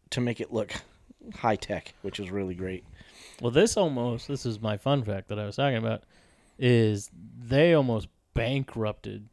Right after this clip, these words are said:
Speaker 2: Disney making this movie.
Speaker 1: Oh, yes.
Speaker 2: Because they, all of this Keller that you're seeing in the costumes there,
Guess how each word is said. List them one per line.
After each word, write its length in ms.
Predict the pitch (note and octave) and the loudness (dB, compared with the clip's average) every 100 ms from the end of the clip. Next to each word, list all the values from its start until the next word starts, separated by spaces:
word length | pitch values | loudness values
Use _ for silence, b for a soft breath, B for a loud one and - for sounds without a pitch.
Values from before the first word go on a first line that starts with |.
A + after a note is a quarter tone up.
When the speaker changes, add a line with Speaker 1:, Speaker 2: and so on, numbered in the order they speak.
| _ | _
Speaker 2:
Disney 400 | - A#2+ A2 G#2+ | -6 -4 -2 -4
making 480 | G2+ G#2+ A2+ A2+ G#2+ | -4 -4 -4 -6 -8
this 180 | G#2 - | -10 -10
movie. 460 | A2+ A2+ F#2+ D2+ - | -6 -6 -6 -12 -2
Speaker 1:
Oh, 140 | A#2+ | 0
yes. 380 | A#2 - E2+ - - _ _ _ _ _ _ _ | 2 0 -2 -8 -12 _ _ _ _ _ _ _
Speaker 2:
Because 420 | B2 G#2+ A2+ G#2 | -10 -4 -2 -2
they, 720 | G#2+ A#2 B2 B2 A#2+ A2+ G#2+ - | 0 2 4 4 2 0 -4 -10
all 380 | - B2 C#3+ D#3+ | -2 4 8 8
of 140 | C#3+ A#2 | 6 2
this 200 | B2 - | -4 -6
Keller 580 | - - C#3+ G#2+ F2 - _ _ _ _ _ | -6 2 2 2 -6 -14 _ _ _ _ _
that 120 | A2 | -10
you're 120 | G#2 G2+ | -8 -10
seeing 400 | - A#2 G2+ G#2 | -4 -4 -4 -10
in 180 | A#2 A2 | -12 -12
the 80 | |
costumes 840 | G2 - A#2+ A#2+ - - B1 - - _ _ _ _ _ _ _ _ _ _ _ _ _ _ _ _ | -8 -2 -2 -2 -8 -18 -20 -20 -20 _ _ _ _ _ _ _ _ _ _ _ _ _ _ _ _
there, 380 | C3 A#2+ A2+ A2 | -2 0 2 -2